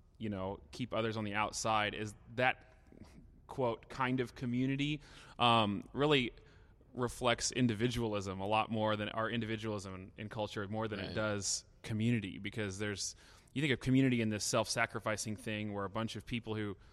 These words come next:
Speaker 1: maybe are different from each other come together in a beautiful, loving way, maybe like a family that's, you know, diverse in generations and all sorts of skills and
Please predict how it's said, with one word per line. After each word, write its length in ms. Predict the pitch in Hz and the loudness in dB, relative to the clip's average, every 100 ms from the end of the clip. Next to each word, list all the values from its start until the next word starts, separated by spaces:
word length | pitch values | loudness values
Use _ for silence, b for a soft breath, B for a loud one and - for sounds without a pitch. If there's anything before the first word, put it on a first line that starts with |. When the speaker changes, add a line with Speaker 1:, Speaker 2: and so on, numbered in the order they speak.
| b b b | b b b
Speaker 1:
maybe 140 | 123 120 | -4 -2
are 80 | |
different 360 | 98 117 127 123 | -2 -4 -6 -8
from 140 | 101 | -8
each 120 | 101 104 | -6 -6
other 180 | 92 | -8
come 240 | - 117 107 | -8 -6 -6
together 460 | 113 104 104 98 | -6 -4 -2 -2
in 60 | 98 | -4
a 40 | |
beautiful, 460 | 95 107 104 - 101 | -4 -4 -6 -6 -2
loving 360 | 101 101 101 98 | 0 0 -2 -2
way, 340 | 98 98 98 | -2 -2 -4
maybe 220 | 98 98 | -4 -6
like 200 | 95 95 | -8 -8
a 60 | 95 | -10
family 460 | - 101 98 95 92 | -6 -6 -4 -6 -8
that's, 360 | 95 - - b b - | -8 -10 -12 b b -8
you 80 | 101 | -2
know, 140 | 95 | -2
diverse 460 | 98 95 98 95 101 | -2 0 -2 -2 -4
in 120 | 95 | -4
generations 800 | 104 95 95 98 - 101 98 95 | -2 -2 -4 -4 -4 -4 -4 -4
and 280 | 92 90 87 - _ b b b b | -6 -8 -10 -16 _ b b b b
all 140 | 110 104 | -4 -2
sorts 320 | 107 101 101 | -4 -4 -8
of 100 | 92 | -8
skills 460 | - 175 156 139 117 | 0 6 8 6 2
and 200 | 104 | -6